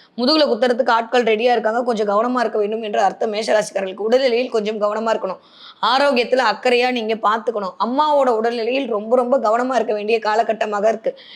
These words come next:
நீங்க மேஷராசிக்காரக-, அம்மாக்களாக இருந்தா உங்களுடைய உடல்நிலையை பாத்துக்கணும். வயிறு, வயிறு சம்பந்தப்பட்ட இடத்துல சின்ன சின்ன உபாதைகளையும் கொஞ்சம், ஆ, மர்ம உறுப்புகளை கொஞ்சம் பிரச்சனையும் உருவாக்கலாம். சில பேருக்கு, மேஷராசி பெண்களுக்கு maybe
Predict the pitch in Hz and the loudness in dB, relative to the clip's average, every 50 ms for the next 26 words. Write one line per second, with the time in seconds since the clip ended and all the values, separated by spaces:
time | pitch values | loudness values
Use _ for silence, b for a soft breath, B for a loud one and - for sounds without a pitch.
0 | B B - 226 262 285 302 302 269 247 254 269 254 294 269 254 254 220 - 247 | B B -2 0 0 2 2 2 2 2 2 2 2 2 2 2 0 -2 -6 -6
1 | 208 - 226 226 233 226 214 214 208 214 220 220 214 220 220 - 220 240 254 269 | -2 0 2 2 2 2 2 2 0 0 0 -2 -2 -2 -2 -2 0 0 0 0
2 | 269 - 262 247 240 226 226 214 226 262 262 233 233 247 262 262 240 233 214 220 | 0 2 0 2 2 2 2 2 2 2 0 2 2 0 0 2 2 2 2 2
3 | 233 233 220 226 247 233 240 208 208 208 - - 202 190 - - 196 220 226 262 | 0 0 0 0 0 0 0 -2 -2 -4 -6 -10 -12 -12 -12 -4 0 0 2 2
4 | 285 320 330 320 226 220 220 233 269 - - 226 226 226 208 196 196 202 196 190 | 2 0 0 0 0 0 0 -2 -4 -4 -6 -6 -6 -4 -4 -4 -2 -2 -2 -4
5 | 196 - 247 240 240 - 226 247 262 254 262 - 220 233 294 427 B B B B | -4 -4 -6 -6 -6 -8 -8 -6 -6 -6 -6 -6 -6 -6 -6 -6 B B B B
6 | B B B B B B - 220 226 214 269 294 302 294 294 254 240 233 233 233 | B B B B B B -6 -2 0 2 2 4 4 4 2 2 2 2 2 0
7 | 233 254 277 294 285 - - 247 254 269 294 302 311 330 311 269 247 - 202 214 | 0 -2 -4 -4 -8 -4 0 2 2 2 0 0 0 2 0 0 -2 -4 -2 -2
8 | 220 220 220 220 226 240 254 277 302 302 285 262 - - 220 220 220 240 240 233 | 0 -2 0 0 2 2 2 2 2 2 2 0 0 -2 0 2 2 2 2 -2
9 | 208 208 208 - 233 233 - 277 254 254 254 262 262 240 233 233 247 233 226 - | -4 -4 -2 -2 -2 0 0 0 0 0 -2 -2 -2 -2 0 2 2 2 2 0
10 | 202 196 180 - - _ - 247 262 269 285 269 277 - - 254 254 254 262 254 | -2 -2 -4 -4 -10 _ -4 -2 0 2 2 0 0 0 2 2 2 2 0 -2
11 | - 220 214 220 240 233 - 240 233 233 - 226 226 - 220 220 233 220 220 214 | -4 -4 -4 -4 -4 0 0 0 0 0 -2 -6 -4 -4 -4 -2 0 0 0 0
12 | 208 226 349 - - B B B B B B B B B _ - 233 247 277 294 | 0 -2 -6 -6 -8 B B B B B B B B B _ -4 0 2 2 2
13 | 302 - 330 | 2 2 0